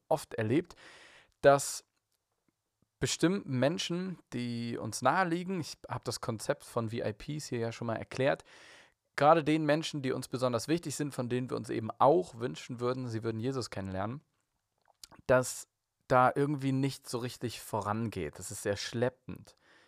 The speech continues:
ist, was, was den Weg zu Jesus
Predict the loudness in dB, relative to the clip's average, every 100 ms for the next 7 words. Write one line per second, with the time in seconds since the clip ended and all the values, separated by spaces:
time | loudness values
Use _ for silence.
0 | _ _ -4 -4 -14 -6 -2 -2 -4 -10
1 | -6 -6 -8 -14 -6 -4 -4 -6 -8 -8
2 | -6 -4 -6 -6 -12